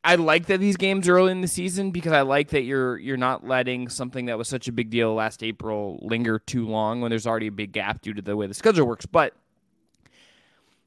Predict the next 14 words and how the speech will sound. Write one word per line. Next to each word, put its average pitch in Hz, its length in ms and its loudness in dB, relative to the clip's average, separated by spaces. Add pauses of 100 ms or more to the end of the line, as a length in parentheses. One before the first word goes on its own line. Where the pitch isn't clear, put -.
(340)
I 214 120 10
almost 254 360 6
don't, 156 320 6
I'm 165 140 2
gonna, 220 300 4
if 143 200 2
Darius 196 320 4
doesn't 165 240 0
play 127 220 2
in 139 80 -2
both 147 200 -2
of 160 100 -6
these 160 260 -2 (360)
and 120 640 -2